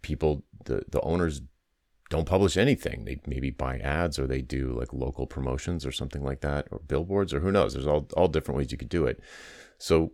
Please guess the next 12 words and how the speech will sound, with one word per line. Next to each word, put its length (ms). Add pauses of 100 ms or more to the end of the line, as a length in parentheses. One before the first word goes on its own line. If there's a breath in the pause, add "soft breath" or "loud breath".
(160)
of 80
course, 320
you, 220
you 120
don't 240
have 300
to 100
write 420
or 260 (120)
even 300
speak 460
to, 340